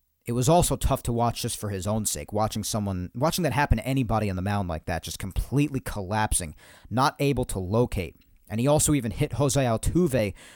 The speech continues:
with a pitch and broke his thumb. And now Altuve is gonna be out for a couple of months, which just,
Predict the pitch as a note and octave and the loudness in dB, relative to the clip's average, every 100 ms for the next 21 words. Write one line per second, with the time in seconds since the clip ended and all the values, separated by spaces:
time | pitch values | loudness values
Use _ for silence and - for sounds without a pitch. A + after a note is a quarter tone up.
0 | - C3 C3 A2 - D#3 - A2 F#2+ - | -6 -2 -2 2 2 2 0 -4 -8 -2
1 | G#2+ C3+ E3+ - A2 - - - F3 D#3 | 2 4 4 2 -2 -6 -4 4 6 4
2 | E2 - _ _ - - - - A2+ B2+ | 0 -6 _ _ -20 -20 -20 -8 -2 2
3 | D3 C3 - E3+ F3+ C#3 A#2 C3 A2 A2+ | 2 2 2 2 2 2 2 -2 -2 0
4 | G#2+ - A2 G2 - G#2 G2 F#2 F2 - | 0 0 -2 -2 -2 0 0 -2 -2 -4
5 | F#2+ - C3+ A2+ - | -6 -6 -4 -2 -4